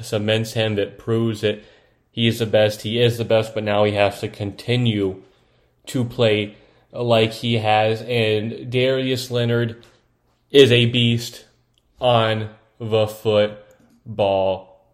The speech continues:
field. He really, really is. Uh, coming out rookie season, to be in your rookie season, be first team All-Pro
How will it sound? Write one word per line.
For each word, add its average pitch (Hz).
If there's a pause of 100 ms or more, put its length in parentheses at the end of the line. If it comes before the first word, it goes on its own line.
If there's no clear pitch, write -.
field. 98
He 110
really, 113 (560)
really 110
is. 95 (340)
Uh, 104 (1200)
coming 117
out 107
rookie 127
season, 113 (720)
to -
be 117 (680)
in 127
your 127
rookie 120
season, 123 (800)
be 120 (300)
first 135
team 127 (320)
All-Pro 120